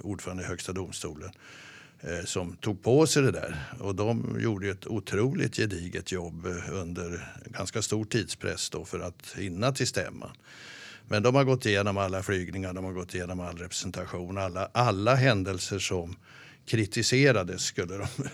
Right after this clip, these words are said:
<laughs> skulle ingå i deras arbete och titta på enligt, eh, D fyras gäng. Och det, de fick det uppdraget. Och de gjorde det.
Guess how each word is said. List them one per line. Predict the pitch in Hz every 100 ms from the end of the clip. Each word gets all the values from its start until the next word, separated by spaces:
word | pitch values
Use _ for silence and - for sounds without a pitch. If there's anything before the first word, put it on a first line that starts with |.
| -
<laughs> | - - - -
skulle | - 98 92
ingå | 104 95 92
i | 90
deras | 92 92 92
arbete | 101 85 82 85 92
och | 85
titta | 87 - 85
på | 87 82
enligt, | 80 80 85 - -
eh, | 82
D | 82 87
fyras | 85 90 80 85 -
gäng. | 80 82 90
Och | 90
det, | 110
de | 107 117
fick | 131 123 -
det | -
uppdraget. | - - 73 65 - - - -
Och |
de | 101
gjorde | 104 87 98
det. | 117